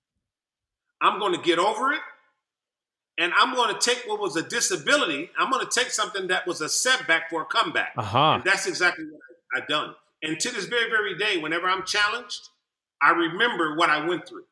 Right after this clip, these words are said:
Speaker 2: Wow. So you use that, those lessons that you learned, even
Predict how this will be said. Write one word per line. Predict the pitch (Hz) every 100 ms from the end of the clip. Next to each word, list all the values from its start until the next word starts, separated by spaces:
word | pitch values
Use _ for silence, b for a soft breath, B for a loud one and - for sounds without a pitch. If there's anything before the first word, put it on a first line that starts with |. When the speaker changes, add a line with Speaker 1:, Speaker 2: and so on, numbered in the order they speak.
| -
Speaker 2:
Wow. | 113 143 156 139 107 87 - B B B
So | - 185
you | 156 151 208
use | 165 165 202 170 113
that, | 139 170 135 113 _ _ _ _ _ _
those | 143 143 170 185 139
lessons | 135 - 123
that | 117 120
you | 151
learned, | 147 139 131
even | 135 160 160 135